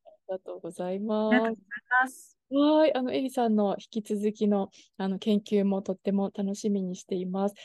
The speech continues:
Speaker 1: これからのエリさんのその研究の、あの、予定とかは何かあるんですか？
Speaker 2: あ、ありがとうございます。この受益者の研究をす-、もう少し、あの、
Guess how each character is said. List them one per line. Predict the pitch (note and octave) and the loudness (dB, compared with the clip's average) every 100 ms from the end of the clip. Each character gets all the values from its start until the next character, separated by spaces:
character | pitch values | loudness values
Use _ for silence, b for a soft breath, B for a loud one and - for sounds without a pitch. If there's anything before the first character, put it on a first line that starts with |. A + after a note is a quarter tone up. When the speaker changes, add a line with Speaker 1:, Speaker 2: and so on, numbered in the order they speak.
| B | B
Speaker 1:
こ | E4+ | 2
れ | G#4 | 4
か | A4 | 6
ら | A#4 F#4 | 6 6
の | |
エ | C#4+ | 4
リ | D4+ | 2
さ | C#4+ A#3 | 4 2
ん | G#3 | 2
の | |
そ | G3+ G3 | 0 -4
の | G3+ | -2
研 | A3+ A3 | 0 0
究 | A3 A3 G#3+ | 0 2 4
の、 | A3 G#3+ - _ | 2 0 -4 _
あ | G3 | -6
の、 | F#3+ F#3+ | -4 0
予 | G#3+ | 0
定 | A3+ G#3 | 2 0
と | G#3+ | 0
か | G3 | -4
は | E3+ E3 G3 | -6 -6 -6
何 | F#3+ | -6
か | - - | -6 -6
あ | G3+ | -4
る | F3+ | -4
ん | |
で | F3 | -8
す | - | -12
か？ | - | -10
Speaker 2:
あ、 | F#3 A#3 _ | -10 -12 _
あ | A#3+ | -8
り | |
が | D4 | -6
と | C4 | -8
う | |
ご | A#3 | -10
ざ | A3+ | -8
い | A#3 | -6
ま | A#3 B3 | -6 -6
す。 | A3+ | -10
こ | - | -16
の | D4+ D#4 | -14 -12
受 | A#3+ | -8
益 | D#4 - | -8 -10
者 | - D4 C4+ | -2 2 4
の | A3 | 2
研 | A3 A3 A#3 | -2 -8 -8
究 | A3+ | -12
を | A3 | -16
す-、 | - _ | -18 _
も | B3 C#4+ | -6 -6
う | |
少 | C4 G4 | -8 -8
し、 | - | -2
あ | A3 | 0
の、 | F#3+ F#3+ F#3 F3+ F3+ F3 F3 - | -2 -10 -12 -10 -8 -8 -8 -12